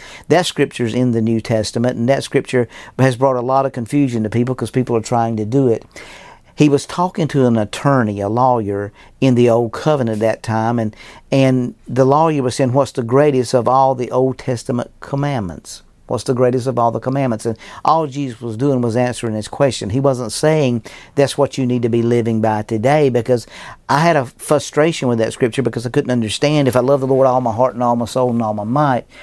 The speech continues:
then how am I gonna love my children? How am I gonna love my wife? And how am I gonna love people? And so God began to reveal to me that it was not about me loving him at all,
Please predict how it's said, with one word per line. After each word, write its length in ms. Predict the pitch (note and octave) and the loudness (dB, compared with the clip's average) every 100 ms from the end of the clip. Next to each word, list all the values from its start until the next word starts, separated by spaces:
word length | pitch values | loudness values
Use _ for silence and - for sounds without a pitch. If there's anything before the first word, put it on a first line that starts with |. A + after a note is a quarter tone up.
| - - | -20 -4
then 100 | C3+ | 0
how 160 | C3 C#3+ | 2 2
am 100 | C3+ | 0
I 40 | |
gonna 180 | B2+ B2 | 0 0
love 200 | B2 A2 | 0 0
my 120 | G#2+ | -4
children? 560 | - - C#3+ A2 A#2 A#2 - - | -6 -2 0 0 -6 -10 -18 -8
How 160 | C3 D3 | -2 0
am 80 | |
I 80 | C#3+ | 2
gonna 180 | B2+ A#2+ | 0 0
love 220 | A#2+ B2 | 2 0
my 100 | G#2+ | 0
wife? 480 | G#2+ A#2+ A#2+ A#2 A#2+ | -4 -2 -2 -2 -4
And 100 | G#2 | -4
how 100 | A#2+ | -2
am 100 | C#3 | -2
I 40 | |
gonna 240 | B2+ B2+ A#2+ | -2 -2 -2
love 240 | A#2 A#2 | -2 -4
people? 440 | - E3+ C#3+ F2+ - - - - - | -4 -4 -4 -12 -14 -20 -20 -10 -6
And 100 | - | 0
so 140 | C#3+ | 2
God 260 | C#3 E3+ D#3+ | 4 2 0
began 260 | D3 C#3 | 0 0
to 60 | B2 | 0
reveal 400 | A#2 A2+ D#3 E3+ | 0 2 2 2
to 120 | D3+ | 0
me 180 | A#2 A#2 | -2 0
that 140 | B2 B2 | -2 -4
it 80 | |
was 160 | C3 B2 | -4 -4
not 320 | C3 D3+ C#3+ | -4 -2 -2
about 480 | A#2 C3+ D3+ A#2+ - | -2 -2 -2 -2 -2
me 160 | B2+ C3+ | -2 0
loving 280 | C3+ B2+ | 0 0
him 140 | A#2+ B2 | -2 -2
at 80 | A2+ | -2
all, 400 | B2+ G#2 G2 | -2 -4 -8